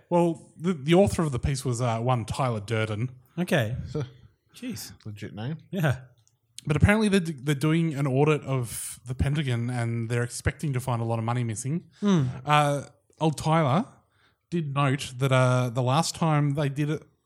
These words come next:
Speaker 1: an audit of the Pentagon, uh, a quote from one Donald Rumsfeld, "We cannot track two point three trillion dollars in transactions." Do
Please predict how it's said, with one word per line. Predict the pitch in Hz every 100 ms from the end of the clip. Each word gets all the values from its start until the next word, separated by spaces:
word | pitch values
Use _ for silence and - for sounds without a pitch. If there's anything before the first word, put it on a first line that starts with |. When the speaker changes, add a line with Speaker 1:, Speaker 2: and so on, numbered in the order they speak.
| _
Speaker 1:
an | 135 135
audit | 135 190 262 - _ _ _ _ 135
of | 135
the |
Pentagon, | - 165 - 202 202 202 - _
uh, | 135 139 139 139 135 135 -
a |
quote | - 185 139
from | 160 139 131
one | 139 135
Donald | 139 143 117
Rumsfeld, | 135 151 - 214 247 - _ - - - - _ _ -
"We | 156
cannot | - 214 -
track | - 185 - -
two | - 208
point | 214 190
three | - 196 185
trillion | - - 196 202 180
dollars | 180 170 156
in | 151
transactions." | 170 147 165 - 131 107 104
Do | -